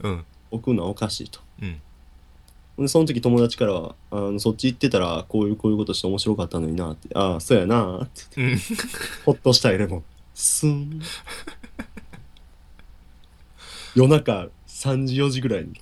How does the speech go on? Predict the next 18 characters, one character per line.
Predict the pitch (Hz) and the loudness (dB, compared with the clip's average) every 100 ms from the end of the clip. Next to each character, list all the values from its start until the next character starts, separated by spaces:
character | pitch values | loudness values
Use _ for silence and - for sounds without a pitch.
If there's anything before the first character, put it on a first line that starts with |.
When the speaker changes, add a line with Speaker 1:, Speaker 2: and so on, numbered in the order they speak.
| - | -12
Speaker 1:
う | 107 92 | -8 -6
ん。 | |
Speaker 2:
す | - 156 | 0 2
ま | 127 | 2
ん、 | 82 - | 0 -2
寝 | 113 | -2
て | 123 123 | 2 0
た。 | - - | -2 -6
今 | - 139 - 156 | -4 -2 4 4
日 | 139 | 6
は | 98 | 2
眠 | 101 135 135 | 2 2 4
い | 110 | 2
か | 98 87 | -2 -6
ら、 | 87 - - - | -8 -10 -18 -8
寝 | 113 123 | 0 2
る | 131 | 2
わ。 | 104 78 | 0 -4